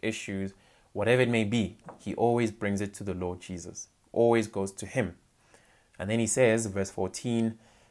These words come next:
"Do all things without grumbling or complaining, that you may be blameless and innocent."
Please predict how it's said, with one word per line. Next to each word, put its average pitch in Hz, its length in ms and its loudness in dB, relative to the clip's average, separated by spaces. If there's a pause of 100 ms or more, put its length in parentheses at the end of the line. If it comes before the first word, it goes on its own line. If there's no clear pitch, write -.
(140)
"Do 123 200 2
all 143 320 10
things 117 640 -2
without 101 360 2
grumbling 101 540 0
or 95 180 -4
complaining, 101 680 -4 (200)
that 98 300 -6
you 101 80 -4
may 95 200 -4
be 95 140 -8
blameless 92 600 -8
and 92 260 -8
innocent." 107 480 -4